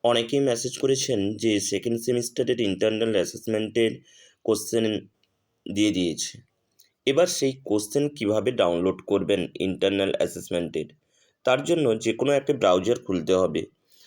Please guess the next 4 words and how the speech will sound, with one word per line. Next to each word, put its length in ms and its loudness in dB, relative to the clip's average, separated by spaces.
ব্রাউজারে 540 4
আপনারা 280 2
লিখবেন 380 -2
আরবিইউডিডিই 2000 2